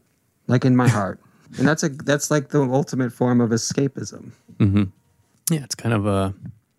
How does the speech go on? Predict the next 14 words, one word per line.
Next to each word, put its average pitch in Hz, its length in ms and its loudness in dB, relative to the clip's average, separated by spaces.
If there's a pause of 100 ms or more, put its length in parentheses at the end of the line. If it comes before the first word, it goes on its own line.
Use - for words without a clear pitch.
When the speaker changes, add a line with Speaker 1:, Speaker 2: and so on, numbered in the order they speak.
(240)
Speaker 2:
an 104 340 -4
exercise 113 600 0
of 101 100 -2
the 107 100 -2
psyche, 127 540 -2 (340)
sort 127 220 -4
of 120 80 -4
a 123 320 -2 (600)
becoming 107 420 2
the 104 120 2
things 110 280 0
we 107 100 0
fear 107 480 0
and 95 240 -4